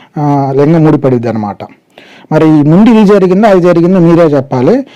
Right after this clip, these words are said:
మరి మొత్తం మూడు సార్లు ఊడిపోయింది. ఇప్పుడు అసలు ఇప్పుడు శివుడు గారికి లింగం ఉందా లేదా? మరి మొదటిసారి, ఉ, పె-, పెరిగి పారేస్తారు కదా, అప్పుడు ఎక్కడి నుంచి ఇదైతే అతికించుకున్నాడు? ఇంతకీ శివుడు గారి లింగం ఇంతకు బలి తోక ఏంటి?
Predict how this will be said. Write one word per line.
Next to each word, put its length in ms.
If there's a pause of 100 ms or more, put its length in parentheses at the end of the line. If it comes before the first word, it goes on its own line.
(240)
మరి 180
మొత్తం 400
మూడు 140
సార్లు 300
ఊడిపోయింది. 440
ఇప్పుడు 180
అసలు 280
ఇప్పుడు 160
శివుడు 300
గారికి 600 (120)
లింగం 320
ఉందా 260
లేదా? 340 (1200)
మరి 140
మొదటిసారి, 600 (680)
ఉ, 160
పె-, 220
పెరిగి 220
పారేస్తారు 480
కదా, 180
అప్పుడు 260
ఎక్కడి 220
నుంచి 120
ఇదైతే 220
అతికించుకున్నాడు? 580
ఇంతకీ 320
శివుడు 220
గారి 280
లింగం 280
ఇంతకు 260
బలి 260
తోక 260
ఏంటి? 380